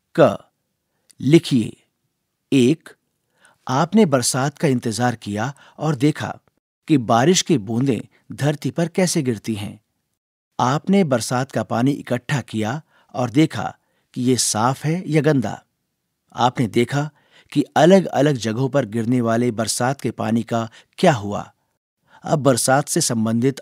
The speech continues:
आपके जो अवलोकन हैं, उस पर कुछ पंक्तियां लिखिए। दो, आपने आसपास की किसी जलधारा, नदी, कुएं,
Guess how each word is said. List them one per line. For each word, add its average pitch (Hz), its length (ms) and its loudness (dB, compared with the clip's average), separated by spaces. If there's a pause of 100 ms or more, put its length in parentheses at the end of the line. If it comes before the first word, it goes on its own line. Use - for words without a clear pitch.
(100)
आपके 127 480 0
जो 110 180 -2
अवलोकन 127 640 0
हैं, 92 300 -8 (420)
उस 170 160 6
पर 175 220 0
कुछ - 340 -4 (300)
पंक्तियां 151 440 2
लिखिए। 110 500 -4 (680)
दो, 123 380 2 (720)
आपने 147 420 4
आसपास 143 720 -2
की 147 140 -4
किसी 123 280 -6
जलधारा, 101 760 -6 (240)
नदी, 117 440 2 (160)
कुएं, 139 440 2